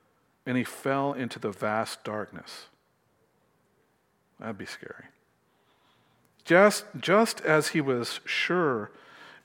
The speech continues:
just as he was sure death had come, he was jolted to reality. Like any good mountain climber, he had driven a peg and tied off the safety line,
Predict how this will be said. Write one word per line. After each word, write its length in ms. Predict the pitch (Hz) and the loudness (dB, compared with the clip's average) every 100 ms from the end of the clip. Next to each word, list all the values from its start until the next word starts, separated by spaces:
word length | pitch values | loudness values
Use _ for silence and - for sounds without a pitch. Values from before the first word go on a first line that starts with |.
| - | 2
just 280 | 185 196 | 4 4
as 240 | - 143 - | 2 0 0
he 140 | 143 | -2
was 180 | 120 117 | 0 -2
sure 400 | - - 151 135 | 0 2 4 4
death 360 | 107 127 127 - | 2 0 0 -2
had 200 | 107 - | -6 -8
come, 460 | - 139 101 101 | -4 -4 -4 -6
he 140 | - 110 | -8 -6
was 340 | 104 95 - - | -6 -6 -10 -10
jolted 580 | - 123 135 135 120 - | -4 -2 -2 -4 -6 -10
to 120 | - | -12
reality. 680 | 104 98 90 90 87 76 76 - _ - _ - _ - - - _ _ _ _ _ 117 | -10 -8 -8 -8 -8 -10 -14 -18 _ -20 _ -20 _ -20 -20 -20 _ _ _ _ _ -2
Like 220 | 120 - | -2 2
any 180 | 180 180 | 2 2
good 240 | 165 147 | 2 0
mountain 360 | 135 139 143 117 | 2 0 0 -4
climber, 580 | - 113 101 98 98 - _ | -8 -6 -6 -6 -10 -14 _
he 160 | - 117 | -8 -6
had 240 | 107 92 | -6 -8
driven 380 | - 117 135 147 | -8 -2 0 0
a 100 | 123 | -4
peg 560 | - - 110 101 98 - | -8 -8 -6 -4 -6 -8
and 160 | 101 - | -12 -10
tied 320 | - 107 107 | -8 -6 -6
off 320 | 104 98 - | -8 -10 -12
the 80 | - | -14
safety 480 | - - 104 - - | -10 -8 -8 -8 -12
line, 340 | 73 - - | -12 -14 -16